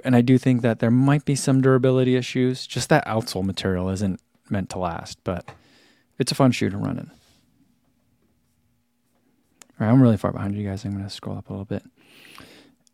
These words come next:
Um, Shannon says, "Oh, careful about doing,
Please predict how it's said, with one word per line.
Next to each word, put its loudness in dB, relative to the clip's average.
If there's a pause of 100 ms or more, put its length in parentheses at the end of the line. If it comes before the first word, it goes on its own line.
Um, 6 (4000)
Shannon 6
says, 6
"Oh, 6
careful 2
about 2
doing, 4